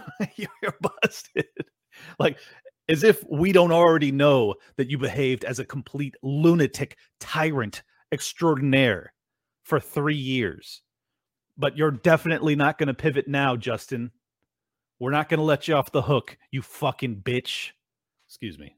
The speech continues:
I get upset with this guy. I don't respect tyrants.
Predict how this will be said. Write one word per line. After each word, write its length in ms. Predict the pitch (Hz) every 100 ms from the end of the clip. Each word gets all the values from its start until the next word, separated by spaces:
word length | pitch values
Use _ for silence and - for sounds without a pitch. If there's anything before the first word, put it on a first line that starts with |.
| -
I 40 |
get 120 | 107
upset 220 | 95 - -
with 100 | -
this 120 | -
guy. 140 | 90 _ - - _ -
I 240 | 139 160
don't 640 | 135 147 127 117 110 - _ _ -
respect 600 | 123 - 117 107 - - _ _ _
tyrants. 680 | - 123 110 82 - -